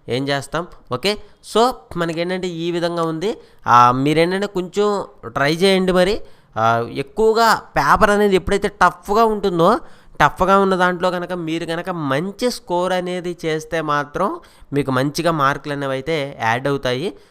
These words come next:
So మీరు ఏంటంటే అదొకటి గుర్తుంచుకోండి. నెక్స్ట్ కూడా ఏంటంటే ప్రిపరేషన్కి టైం లేదని చెప్పి కూడా కొంతమంది ఉన్నారు. ఇప్పుడు ఎలాగో స్టే విధించింది.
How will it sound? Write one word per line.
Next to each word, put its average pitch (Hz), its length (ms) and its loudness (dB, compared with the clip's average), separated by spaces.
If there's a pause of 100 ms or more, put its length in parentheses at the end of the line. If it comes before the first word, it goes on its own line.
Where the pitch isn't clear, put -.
(220)
So 220 160 0 (260)
మీరు 147 160 -4
ఏంటంటే 147 300 -4
అదొకటి 131 280 0
గుర్తుంచుకోండి. 131 680 -4
నెక్స్ట్ 156 320 -4
కూడా 170 220 -6
ఏంటంటే 175 400 -6 (420)
ప్రిపరేషన్కి 208 640 -4
టైం 175 300 2
లేదని 165 340 -2
చెప్పి 156 140 -8
కూడా 160 160 0
కొంతమంది 139 420 -2
ఉన్నారు. 143 300 -2
ఇప్పుడు 151 220 -4
ఎలాగో 180 420 0 (300)
స్టే 190 280 0
విధించింది. 120 600 -2